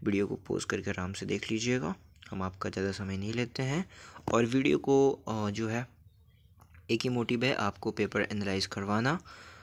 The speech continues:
So, यहाँ पे आप देखेंगे, जैसे मैं यहाँ पे पेपर टू पे आता हूँ, यानी पेज को मैं, इसे मैं पलटता हूँ, तो क्वेश्चन नंबर यहाँ पे दिया गया है, भक्ति साहित्य की प्राकृतिक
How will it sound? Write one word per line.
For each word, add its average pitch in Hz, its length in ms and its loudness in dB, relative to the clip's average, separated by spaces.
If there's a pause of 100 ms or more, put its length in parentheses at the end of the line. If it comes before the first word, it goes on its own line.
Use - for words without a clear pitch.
(120)
So, - 220 4
यहाँ 135 220 6
पे 143 100 4
आप 135 120 6
देखेंगे, 120 560 2
जैसे 107 320 2
मैं 110 240 2
यहाँ 101 180 -2
पे 110 160 2
पेपर 104 600 0 (180)
टू 120 100 4
पे 117 120 4
आता 110 260 2
हूँ, 139 80 -2
यानी 104 380 0
पेज 104 200 0
को - 120 -8
मैं, 104 100 0
इसे 98 180 -4
मैं 98 220 -4
पलटता 101 400 -2
हूँ, 143 180 0 (800)
तो 107 60 -2
क्वेश्चन 113 260 2
नंबर 113 260 2
यहाँ 104 180 0
पे 95 120 -8
दिया 104 280 0
गया 123 220 2
है, 131 200 -4 (1400)
भक्ति 127 360 0
साहित्य 110 440 -2
की 123 140 2
प्राकृतिक 95 640 -2